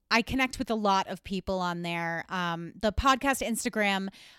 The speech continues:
I am active on, but I don't always see your messages right away. So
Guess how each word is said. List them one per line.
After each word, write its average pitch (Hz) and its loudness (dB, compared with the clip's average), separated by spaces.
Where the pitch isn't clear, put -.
I 202 4
am 208 0
active 262 2
on, 294 4
but 247 4
I 226 4
don't 214 2
always 185 0
see 185 -6
your 156 -6
messages 170 -6
right 160 -4
away. 104 -4
So 208 2